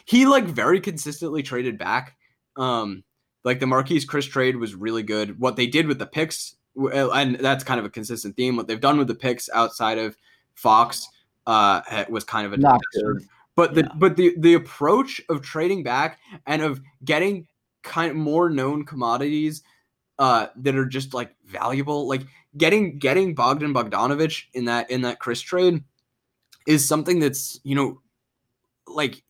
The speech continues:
Speaker 1: he is not necessarily a shiny new thing as, as the rights of a, of a f-, uh, first round pick from a few years prior, but, like, that's something
Speaker 2: He's
Speaker 1: of
Speaker 2: a,
Speaker 1: very
Speaker 2: I mean, he's a legitimate N B A contributor.
Speaker 1: Yeah, that's
Speaker 2: Right?
Speaker 1: something of very serious value, and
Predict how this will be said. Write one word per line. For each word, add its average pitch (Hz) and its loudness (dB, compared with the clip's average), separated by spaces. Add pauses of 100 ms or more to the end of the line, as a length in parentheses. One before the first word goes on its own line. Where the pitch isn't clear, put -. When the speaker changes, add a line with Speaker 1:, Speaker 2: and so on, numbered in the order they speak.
(220)
Speaker 1:
he 160 -2 (180)
is 160 4
not 160 2
necessarily 151 0
a 131 0
shiny 135 0
new 131 0
thing 127 -4
as, 120 -4
as 113 -4
the 117 -4
rights 107 -4
of 113 -6
a, 104 -2 (400)
of 110 -2
a 104 2 (280)
f-, - -18
uh, 110 2
first 117 -2
round 110 -4
pick 117 -4
from 117 -6
a 104 -4
few 117 -2
years 107 -2
prior, 120 2
but, 110 -4
like, 113 -2 (300)
that's 143 2
something 233 4
Speaker 2:
He's 160 6
Speaker 1:
of 185 0
Speaker 2:
a, - 0
Speaker 1:
very 139 2
Speaker 2:
I 135 0
mean, 143 0
he's 156 -10
a 147 0
legitimate 143 4 (100)
N 120 -2
B 120 0
A 120 2
contributor. 127 -4
Speaker 1:
Yeah, 185 6
that's 143 2
Speaker 2:
Right? 156 -2
Speaker 1:
something 202 4
of 151 0
very 139 4
serious 147 -2
value, 147 2
and 135 0